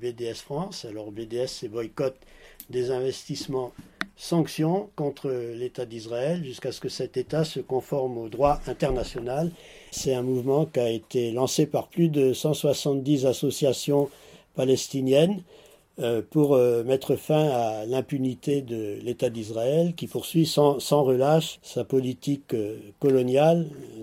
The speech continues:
d'apartheid et on peut même dire aussi de, de, d'épuration ethnique. Alors B D S France n'a, n'a vraiment démarré qu'en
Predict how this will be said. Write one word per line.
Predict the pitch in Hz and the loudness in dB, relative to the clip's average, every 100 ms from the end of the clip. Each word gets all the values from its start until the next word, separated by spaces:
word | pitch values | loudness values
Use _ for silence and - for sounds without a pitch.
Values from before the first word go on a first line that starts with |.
| 107 | -4
d'apartheid | 123 131 - 147 151 165 131 | -2 -2 -2 2 6 6 4
et | 113 107 104 | -2 -4 -6
on | 107 | -8
peut | 107 117 | -8 -6
même | 117 120 | -4 -4
dire | 120 135 | -2 0
aussi | 117 - 143 | 0 0 0
de, | 117 107 | -2 -4
de, | 104 117 123 - | -4 -6 -6 -6
d'épuration | 123 - 135 120 156 | -4 2 2 2 2
ethnique. | 135 131 123 110 - - | 2 0 -6 -10 -14 -8
Alors | 131 131 120 | -2 0 2
B | 160 | 2
D | 165 151 165 160 | 2 2 4 4
S | 143 | 2
France | - 202 196 | 0 -2 0
n'a, | 151 131 | 0 0
n'a | 127 131 | 0 -2
vraiment | 131 151 156 147 127 | 0 0 2 2 0
démarré | 120 135 135 131 175 | -2 -2 0 0 0
qu'en | 175 131 117 110 | 0 -4 -4 -8